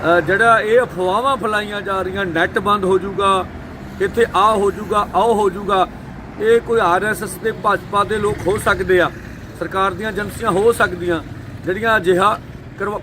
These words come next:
ਕੁਛ ਵੀ ਨਹੀਂ ਹੋਊਗਾ ਪੰਜਾਬੀਓ। ਜਦੋਂ ਅਸੀਂ ਦਿਲੋਂ,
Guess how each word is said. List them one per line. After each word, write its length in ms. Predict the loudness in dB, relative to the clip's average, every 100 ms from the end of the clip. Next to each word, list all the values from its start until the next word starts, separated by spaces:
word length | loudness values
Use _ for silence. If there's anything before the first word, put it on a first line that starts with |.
| -2
ਕੁਛ 280 | -2 -2 -8
ਵੀ 140 | -2
ਨਹੀਂ 120 | 2
ਹੋਊਗਾ 320 | 2 2 0
ਪੰਜਾਬੀਓ। 680 | -2 -2 -2 -2 4 4 4 -2 -18 -18 -10 -6
ਜਦੋਂ 280 | -2 -2
ਅਸੀਂ 160 | -2 -4
ਦਿਲੋਂ, 480 | -2 4 6 6